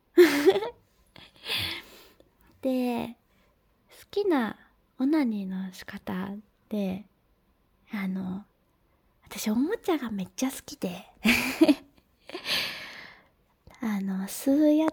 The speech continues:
つ？あの、とか、あれすごい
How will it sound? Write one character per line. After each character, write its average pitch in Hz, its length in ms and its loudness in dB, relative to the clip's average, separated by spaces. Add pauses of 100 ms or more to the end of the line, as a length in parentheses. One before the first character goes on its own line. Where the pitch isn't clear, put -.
つ？ 240 460 -2 (720)
あ 214 180 -8
の、 196 420 -6
と - 80 -18 (100)
か、 196 400 -8 (1300)
あ 220 80 -6
れ 233 200 -2
す - 440 -8
ご 220 200 0
い 208 240 0